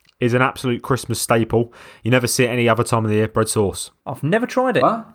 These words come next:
Speaker 1: You never tried bread sauce? You, Andy, you've never had bread sauce either?
Speaker 3: I've never even heard of bread sauce, mate. What the
Speaker 1: You've
Speaker 3: fuck
Speaker 1: never
Speaker 3: is
Speaker 1: had
Speaker 3: that?
Speaker 1: bread sauce?
Speaker 2: I've never
Speaker 3: No.
Speaker 2: tried
Speaker 1: That's
Speaker 2: it,
Speaker 1: literally
Speaker 2: and
Speaker 1: the
Speaker 2: I've
Speaker 1: only
Speaker 2: never heard of
Speaker 1: reason
Speaker 2: it.
Speaker 1: that turkey is bearable at Christmas, 'cause you put bread sauce, like, you cake turkey and bread sauce,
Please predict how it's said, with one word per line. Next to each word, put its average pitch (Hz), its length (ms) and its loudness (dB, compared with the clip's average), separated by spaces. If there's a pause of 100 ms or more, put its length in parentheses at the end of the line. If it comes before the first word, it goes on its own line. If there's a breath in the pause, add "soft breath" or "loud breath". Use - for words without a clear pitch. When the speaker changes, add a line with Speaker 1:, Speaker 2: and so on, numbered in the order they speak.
(260)
Speaker 1:
You 170 60 -2
never 202 80 0
tried 214 200 0
bread 214 140 0
sauce? 170 420 0 (140)
You, - 240 -14 (100)
Andy, 175 260 0
you've 156 120 0
never 214 120 0
had 202 60 -2
bread 214 140 0
sauce 214 220 -2
either? - 280 -2 (140)
Speaker 3:
I've 143 160 0
never 170 240 2
even 147 180 2
heard 135 380 2
of 107 120 -4
bread 101 200 -4
sauce, 95 280 -8
mate. 87 240 -12
What 120 100 -14
the - 60 -10
Speaker 1:
You've 233 100 -12
Speaker 3:
fuck 254 80 2
Speaker 1:
never 247 120 -2
Speaker 3:
is 247 40 -2
Speaker 1:
had 247 80 0
Speaker 3:
that? - 40 2
Speaker 1:
bread 240 140 0
sauce? 214 560 0
Speaker 2:
I've 170 180 4
never 196 220 0
Speaker 3:
No. - 40 -2
Speaker 2:
tried 180 200 2
Speaker 1:
That's 180 40 -2 (180)
Speaker 2:
it, - 40 -18
Speaker 1:
literally 185 120 0
Speaker 2:
and 175 80 0
Speaker 1:
the 175 60 4
Speaker 2:
I've 180 60 4
Speaker 1:
only 185 140 2
Speaker 2:
never - 100 4
heard 185 60 2
of 170 60 -2
Speaker 1:
reason 117 140 -2
Speaker 2:
it. 107 40 -2
Speaker 1:
that - 80 -8
turkey 139 420 0
is 117 80 2
bearable 131 460 2
at - 60 -8
Christmas, 139 340 -4
'cause - 80 -14
you 123 80 -4
put 165 200 -2
bread 147 180 2
sauce, 151 260 2
like, 117 160 -2
you 131 80 -4
cake 165 420 -2
turkey 147 380 0
and 104 80 -2
bread 113 160 0
sauce, 95 480 -2